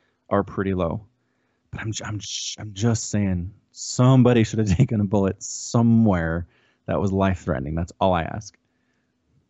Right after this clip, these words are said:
'Cause, and, I mean, and this is, you know, oh, this is the American. He just wants his guns to be over the top and bloody and realistic. But,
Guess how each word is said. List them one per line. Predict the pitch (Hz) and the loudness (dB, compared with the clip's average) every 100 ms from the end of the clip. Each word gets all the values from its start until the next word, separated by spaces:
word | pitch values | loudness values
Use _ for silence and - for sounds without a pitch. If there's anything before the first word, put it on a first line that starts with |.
| _ _ _ _ _ _ _ | _ _ _ _ _ _ _
'Cause, | 330 294 - _ _ - - - - - | 2 2 -2 _ _ -16 -16 -16 -18 -4
and, | 254 302 - | -4 -4 -4
I | 262 | 0
mean, | 294 269 | 2 2
and | 160 269 - | 0 -4 0
this | 214 233 | -2 2
is, | 220 214 185 | 2 2 2
you | 180 | 4
know, | 101 95 101 | 4 2 2
oh, | 101 | 2
this | 117 120 | 2 0
is | 92 90 | -2 2
the | |
American. | 107 147 98 87 | 4 4 4 2
He | 120 | 2
just | 120 104 | 2 2
wants | 98 | 0
his | 98 95 | 0 -2
guns | 101 98 101 104 101 | -4 0 4 4 2
to | 104 | 0
be | 98 92 90 85 _ _ _ _ _ _ _ _ | 0 2 0 -4 _ _ _ _ _ _ _ _
over | 120 120 | 2 4
the | 107 | 4
top | 101 147 123 92 | 4 4 4 0
and | 92 87 90 104 _ _ _ _ _ _ | -4 -2 -6 -8 _ _ _ _ _ _
bloody | 107 113 120 123 101 | -6 2 4 4 0
and | 98 | 0
realistic. | 120 120 135 - 98 104 113 | 0 0 -2 -4 -6 -6 -6
But, | 220 214 - | 0 2 0